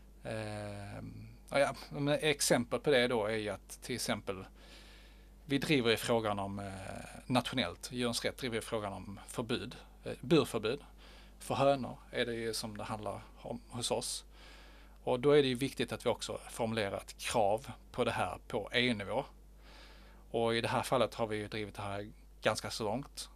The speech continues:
så att, eh, vi håller på att skapa en förändring där. Men det är samma sak med alla frågorna. Och, ehm, vi behöver ju också kunna s-, alltså för, för att, eh, man måste ju ha svar på, eh, om man driver en fråga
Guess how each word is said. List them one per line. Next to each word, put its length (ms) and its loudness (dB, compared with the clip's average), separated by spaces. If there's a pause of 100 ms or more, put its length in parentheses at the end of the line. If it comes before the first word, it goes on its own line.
så 180 -6
att, 200 -8
eh, 80 -6 (140)
vi 80 -10
håller 220 -2
på 220 -2
att 100 -8
skapa 280 -4
en 60 -6
förändring 340 -6
där. 220 -4 (160)
Men 220 0
det 80 6
är 80 6
samma 280 6
sak 200 2
med 100 6
alla 160 6
frågorna. 400 -2 (1040)
Och, 400 2
ehm, 400 6 (880)
vi 160 2
behöver 260 6
ju 60 6
också 240 4
kunna 220 2
s-, 360 0
alltså 180 -2
för, 180 -2
för 160 2
att, 160 0
eh, 420 2
man 120 2
måste 200 0
ju 40 2
ha 80 0
svar 480 8
på, 560 2
eh, 80 -2
om 100 0
man 260 2
driver 260 2
en 60 0
fråga 600 2